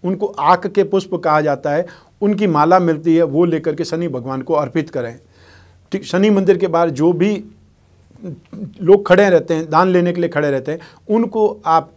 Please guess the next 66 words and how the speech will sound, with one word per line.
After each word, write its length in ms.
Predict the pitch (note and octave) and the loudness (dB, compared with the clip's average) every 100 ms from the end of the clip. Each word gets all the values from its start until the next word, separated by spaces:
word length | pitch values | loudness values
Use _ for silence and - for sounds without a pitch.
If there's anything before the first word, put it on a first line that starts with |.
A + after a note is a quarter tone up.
| - | -2
ऐसी 260 | G3 G3+ | -2 -2
चीज़ों 260 | G#3 F3 F#3 | -6 -4 -2
का 100 | E3+ | 0
दान 220 | D#3+ D#3+ | 0 -2
करें 200 | E3 D#3+ | 0 -2
जिसमें 300 | D3+ D#3 E3 C#3+ | -2 -4 -4 -2
तेल 260 | D#3 F3 E3+ | 2 2 2
हो, 180 | F#3 | -4
जिसमें 300 | D#3+ D3+ D#3 C#3+ | -6 -8 -8 -6
उड़द 220 | D3+ F3 | -4 -2
की 120 | E3+ | -4
दाल 280 | C#3 C#3+ D#3 | -4 -4 -2
हो, 160 | E3+ E3+ - - | -4 -6 -20 -10
चाहे 140 | D3+ C3+ | -6 -4
दाल 220 | C#3 D3 | -2 -2
के 100 | D#3 | -4
बड़े 200 | C#3 D#3 | -2 -2
हो 120 | D#3+ | -2
सकते 300 | D3 C#3+ E3 | -4 -8 -6
हैं, 80 | D#3+ | -6
चाहे 120 | D3+ | -8
बटाटा 300 | C3 C#3+ C#3+ | -8 -6 -4
वड़ा 200 | D#3 D3+ | -2 -2
हो 140 | D3+ C#3+ | -2 -4
सकता 320 | C#3+ - D3+ | -8 -6 -6
है, 120 | D#3 D#3 _ - | -6 -12 _ 0
कोई 140 | F3 | 2
भी 100 | F3+ | 2
नमकीन 420 | D#3 D3 C3+ F#3+ | 0 -2 0 0
हो 100 | F3 | 0
सकता 340 | C#3+ D#3 - D3+ | -2 -6 -4 -4
है, 160 | D#3+ E3 - _ - | -4 -8 -20 _ 2
कोई 120 | G3+ | 2
भी 100 | G3+ | 2
खाने 300 | G#3 D3+ F3 | -2 -2 0
की 100 | F#3 | 2
वस्तु 280 | G3 F3 F#3+ | 0 0 0
हो 120 | D#3+ | 0
सकती 240 | D#3+ C#3 | -2 -2
है 60 | E3 | -2
जिसके 280 | D3 C#3+ F3 | -4 -4 -4
अंदर 260 | D3+ D#3 | -2 -2
तेल 280 | D3 D#3 D#3+ | -2 -2 -2
हो, 200 | D3+ E3 - | -2 -4 -6
जिसके 260 | D3+ - | -10 -8
अंदर 160 | D3+ C#3+ | -4 -4
बेसन 360 | C#3 D#3 F#3 D#3+ | -4 -4 -4 -4
हो, 160 | D#3+ | -4
जिसके 280 | C#3 D3 D#3 | -6 -8 -8
अंदर 120 | C#3+ | -8
उड़द 340 | B2+ D#3 D#3+ E3+ | -8 -4 -4 -4
की 100 | D#3 | -4
दाल 220 | C#3 D3 | -2 -4
का 140 | D3 | -4
हो, 240 | C#3 C#3+ D#3 - - _ | -4 -4 -8 -16 -20 _
तो 100 | D#3 | -8
वो 360 | C3 A#2 E3 G#3 | -8 -2 4 4
दान 320 | E3+ D3+ E3 | 4 -2 -2
करके 320 | D3 C#3+ C3+ | -4 -6 -4
भी 100 | D#3 | -4
आप 160 | D#3 C3 | -4 -4
राहत 280 | C3+ C3+ C#3 | -6 -6 -8
प्राप्त 280 | C3 B2 - | -10 -10 -10
कर 100 | D3+ | -8
सकते 320 | C#3 B2 F#2+ | -8 -12 -14
हैं। 120 | F#2 | -18